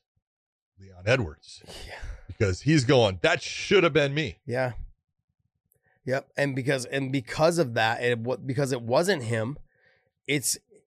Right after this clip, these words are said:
Speaker 2: Gilbert Burns and Leon Edwards is gonna be a crazy fight.
Speaker 1: <laughs>
Speaker 2: It's gonna be a crazy fight. But I mean, I'm hearing that Leon's gonna get the next title shot.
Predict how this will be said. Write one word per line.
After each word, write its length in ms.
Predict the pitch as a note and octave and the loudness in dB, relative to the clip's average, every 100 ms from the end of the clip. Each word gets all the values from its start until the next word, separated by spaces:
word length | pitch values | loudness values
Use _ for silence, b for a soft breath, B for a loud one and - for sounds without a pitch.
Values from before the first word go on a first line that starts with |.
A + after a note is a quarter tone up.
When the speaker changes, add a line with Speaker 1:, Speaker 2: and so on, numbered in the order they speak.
| _ - | _ -4
Speaker 2:
Gilbert 280 | B2 D3+ E3+ | 2 4 4
Burns 360 | C3+ C#3+ D3 B2+ | 4 4 4 0
and 80 | |
Leon 280 | A#2+ C3 A#2+ | 0 2 2
Edwards 480 | A#2 B2+ D#3 E3+ - _ _ _ _ _ - | 0 2 0 0 -8 _ _ _ _ _ -4
is 160 | B2 A2 | -4 -2
gonna 240 | B2 A#2 | -2 -2
be 180 | A2+ A2+ | -4 -4
a 80 | G2+ _ _ _ _ _ - | -6 _ _ _ _ _ -16
crazy 500 | - D3 C3 A2 G#2+ | -4 -2 0 -2 -4
fight. 380 | - G2+ F#2+ - | -8 -2 0 2
Speaker 1:
<laughs> 540 | - - C#3 - - F#2 - - - | 0 2 0 2 0 0 0 -2 -2
Speaker 2:
It's 120 | - A3 | 0 4
gonna 220 | G3+ F3 | 6 6
be 160 | D#3+ | 6
a 80 | D3 | 4
crazy 840 | - - - D3+ D#3+ D#3 C#3 B2+ | 2 -8 -6 -2 2 2 2 0
fight. 300 | A#2+ C3+ B2 | -2 -2 0
But 100 | C#3 E3 | 2 2
I 40 | |
mean, 120 | F3 - | 2 2
I'm 160 | F3 | 4
hearing 280 | D#3+ G3 G3+ | 6 8 8
that 100 | F#3 | 6
Leon's 360 | D#3 E3+ E3 C3+ | 6 6 6 4
gonna 120 | C#3+ | 2
get 140 | C3+ | 0
the 80 | - | -2
next 220 | B2+ A2+ | -2 -2
title 240 | C3+ B2+ A2 | -2 -2 -2
shot. 300 | - F2+ | -6 -8